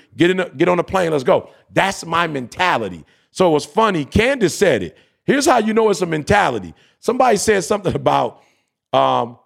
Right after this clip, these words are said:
"Dee Dee ain't going." Like, Dee Dee may not go. And Candace was like, "Oh, no, you got it twisted. If Dee Dee don't go,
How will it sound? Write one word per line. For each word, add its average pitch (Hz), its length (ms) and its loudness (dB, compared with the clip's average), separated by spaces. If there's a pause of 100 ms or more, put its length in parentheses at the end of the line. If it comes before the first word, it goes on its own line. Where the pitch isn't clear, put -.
"Dee 185 140 2
Dee 277 160 2
ain't 196 240 0
going." 165 460 0 (500)
Like, 139 220 0
Dee 202 120 0
Dee 240 120 0
may 208 160 0
not 170 280 -2
go. 185 260 2
And 131 100 -6
Candace 175 300 -2
was 156 100 -6
like, 143 240 2
"Oh, 156 80 2
no, 135 160 -2
you 127 160 -4
got 135 180 0
it 104 80 -8
twisted. 139 440 -4 (320)
If 139 180 -2
Dee 185 100 2
Dee 233 80 0
don't 180 260 2
go, 135 440 0